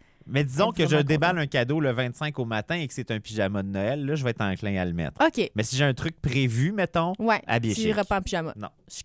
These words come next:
Speaker 2: comprends.
Speaker 1: Oublie ça.
Speaker 2: Je comprends. Mais moi, j'aime quand même ça. Mettons, mais, euh, famille proche. Famille proche,
Speaker 1: Ouais, ouais,
Speaker 2: pyjama.
Speaker 1: ouais.
Speaker 2: Famille élargie, c'est malaisant voir, euh, mon oncle une fois par année en pyjama.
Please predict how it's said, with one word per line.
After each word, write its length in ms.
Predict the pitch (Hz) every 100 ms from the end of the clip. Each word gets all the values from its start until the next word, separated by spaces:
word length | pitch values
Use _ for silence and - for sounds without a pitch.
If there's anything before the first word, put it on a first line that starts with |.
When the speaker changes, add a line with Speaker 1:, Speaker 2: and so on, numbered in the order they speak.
| -
Speaker 2:
comprends. 380 | 262 220 -
Speaker 1:
Oublie 120 | 113 98
ça. 140 | - 87
Speaker 2:
Je 160 | - 214
comprends. 300 | 190 - - - - -
Mais 60 | 277
moi, 60 |
j'aime 120 | 349 214
quand 120 | 226
même 160 | 202
ça. 120 | 180 156
Mettons, 240 | 226 330
mais, 140 | 320 277
euh, 240 | 240 262 254
famille 260 | 320 349 320
proche. 500 | - 240 - - - _ _
Famille 280 | - 247 262
proche, 320 | - 262 277
Speaker 1:
Ouais, 60 | -
ouais, 40 | 156
Speaker 2:
pyjama. 320 | 214 214 226
Speaker 1:
ouais. 40 | 262 -
Speaker 2:
Famille 180 | 208 226
élargie, 460 | 226 196 190 220 233
c'est 100 | 220
malaisant 420 | 196 185 180 202
voir, 180 | 190 185
euh, 80 | 185 170
mon 140 | 180 196
oncle 140 | -
une 60 | -
fois 160 | 226
par 180 | 220 196
année 260 | 196 208 214
en 80 |
pyjama. 400 | 160 190 185 170